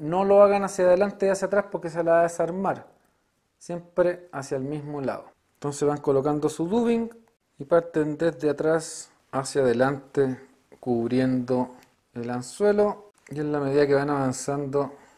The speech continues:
van agregando dubbing. Como les digo, recuerden, siempre es más fácil ir agregando que ir eliminando. Como ven, he ido agregando dubbing desde a poco. En la medida que voy avanzando,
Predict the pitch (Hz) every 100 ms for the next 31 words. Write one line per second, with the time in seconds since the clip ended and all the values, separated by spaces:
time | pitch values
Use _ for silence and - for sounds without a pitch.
0 | _ _ 127 131 123 117 117 127 120 120
1 | 135 113 98 - - - - _ 120 117
2 | 123 131 160 98 - - 127 170 156 107
3 | - - 131 131 139 139 135 - 151 143
4 | 147 131 - - 139 139 - - 135 123
5 | 120 131 165 180 180 170 180 175 - -
6 | - - 135 139 147 - - 139 139 139
7 | 143 156 123 104 - - - _ _ _
8 | _ - - - _ _ _ _ - _
9 | _ - _ _ _ _ 123 113 123 139
10 | 139 - 135 139 135 123 123 143 139 131
11 | 131 139 139 127 127 123 127 202 202 202
12 | 202 202 - - - _ _ _ _ _
13 | _ _ _ _ - - - _ _ _
14 | - 123 117 120 127 143 135 135 131 135
15 | 135 147 - 196 185 180 190 185